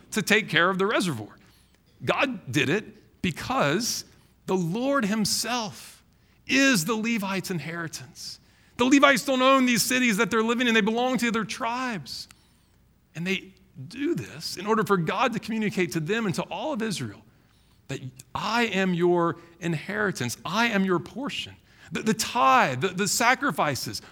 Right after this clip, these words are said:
that was how Levites were fed. They received the tithe. They received the food, the, the meat that was offered in sacrifice.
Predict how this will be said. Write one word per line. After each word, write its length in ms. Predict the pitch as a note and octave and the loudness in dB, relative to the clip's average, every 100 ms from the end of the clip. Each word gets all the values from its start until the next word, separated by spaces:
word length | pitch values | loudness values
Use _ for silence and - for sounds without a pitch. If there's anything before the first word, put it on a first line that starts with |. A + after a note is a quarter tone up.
| - | -8
that 340 | B2+ G#3+ D4 | 4 4 4
was 160 | D#4+ B3 | 2 -2
how 240 | G3+ A3 | 4 4
Levites 960 | G3 F#3 G#3 C4 G3+ D#3 F3 F#3 - - | 4 2 2 2 4 4 4 0 -6 -4
were 300 | D#3+ G3+ A3 | 2 4 4
fed. 600 | - - C#4 C4 A3 A2+ - _ _ _ - | 2 -4 -4 -4 -6 -12 -20 _ _ _ -6
They 460 | F3 B3 C4 B3+ - | 4 6 6 2 0
received 540 | A#3 - C4 D4 C4+ | 0 0 4 6 6
the 80 | A3+ | 2
tithe. 400 | - A3 B3+ G#3 | 2 4 6 4
They 80 | G#3 | 2
received 460 | G#3+ - C4+ C#4 | 0 -2 0 0
the 80 | A#3+ | 0
food, 560 | - B3 B3+ C4+ G#3 - - - | -2 -2 2 2 2 -2 -8 -2
the, 100 | A3 | 2
the 100 | G#3 | 4
meat 340 | G#3 C#4+ C#4+ | 6 6 4
that 100 | A#3 | 2
was 140 | A3 | 2
offered 340 | G#3 B3+ A#3+ A3+ | 4 4 4 2
in 120 | G#3 | 0
sacrifice. 540 | G#3 A3+ A#3 G3 E3+ | 2 2 4 4 2